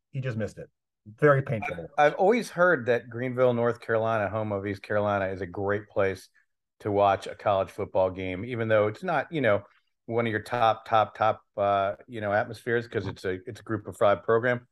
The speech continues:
Speaker 2: But I've always heard that's a, it's a really fun place to go for a game.
Speaker 1: You think about it, like, you wouldn't think, like, North Carolina has U N C, Duke, Wake Forest, East Carolina, Appalachian State, right? Who am I missing? That's
Speaker 2: Yeah,
Speaker 1: five.
Speaker 2: the,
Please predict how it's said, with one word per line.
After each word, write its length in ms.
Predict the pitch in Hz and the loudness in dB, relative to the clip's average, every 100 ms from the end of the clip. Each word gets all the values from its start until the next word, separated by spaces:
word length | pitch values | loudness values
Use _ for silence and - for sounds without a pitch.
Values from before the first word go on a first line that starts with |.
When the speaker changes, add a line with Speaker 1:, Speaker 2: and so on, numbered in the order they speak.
| _ - | _ 0
Speaker 2:
But 100 | 110 | 4
I've 80 | |
always 240 | 127 135 110 | 6 6 4
heard 260 | 117 110 | 4 4
that's 180 | 104 - | 2 0
a, 100 | 95 92 | -8 -10
it's 120 | 98 | -10
a 60 | 92 | -2
really 240 | 101 98 | 0 0
fun 260 | - 98 90 | 0 -4 -2
place 260 | 95 87 | -2 -2
to 80 | - | -6
go 160 | 87 90 | -6 -6
for 160 | - | -6
a 60 | 85 | -10
game. 260 | 92 87 85 _ _ _ _ | -8 -8 -10 _ _ _ _
Speaker 1:
You 140 | 202 302 | -6 -6
think 260 | 349 311 | -2 -4
about 320 | 302 269 254 277 | -2 -2 0 -2
it, 120 | - | 0
like, 180 | 151 143 | -4 -4
you 120 | 208 | -4
wouldn't 340 | 285 254 208 190 | -2 -2 -2 -2
think, 180 | 160 | 0
like, 220 | 147 135 - _ _ _ - | 2 0 -4 _ _ _ -2
North 240 | 202 - | -2 -2
Carolina 460 | - 202 190 156 131 | -4 -2 0 0 2
has 520 | 123 117 113 - - - | 2 2 0 -6 -20 -6
U 180 | 143 185 | 0 0
N 80 | 190 | -2
C, 400 | 151 131 135 127 - 113 | -4 -4 -4 -8 -14 -8
Duke, 360 | 123 117 117 - _ _ _ - | -4 -4 -6 -18 _ _ _ -2
Wake 200 | 139 160 | 0 0
Forest, 580 | - 117 104 110 - _ _ | 0 2 2 0 -8 _ _
East 180 | 151 156 | -6 -4
Carolina, 720 | 170 160 127 101 98 101 120 _ _ _ _ _ 139 | 2 2 2 0 -2 -6 -6 _ _ _ _ _ 0
Appalachian 500 | 160 170 160 156 160 | 0 2 0 -2 -12
State, 400 | - 98 123 - _ _ _ _ _ _ _ _ | -6 -6 -6 -14 _ _ _ _ _ _ _ _
right? 340 | 107 135 139 - | 0 2 0 -6
Who 140 | 151 139 | -4 -2
am 60 | |
I 20 | 127 | 0
missing? 380 | 120 98 - _ _ - | -2 -6 -12 _ _ 0
That's 200 | 160 - | 0 0
Speaker 2:
Yeah, 60 | - | 0
Speaker 1:
five. 480 | 190 208 165 123 | 4 6 6 2
Speaker 2:
the, 80 | 117 | -2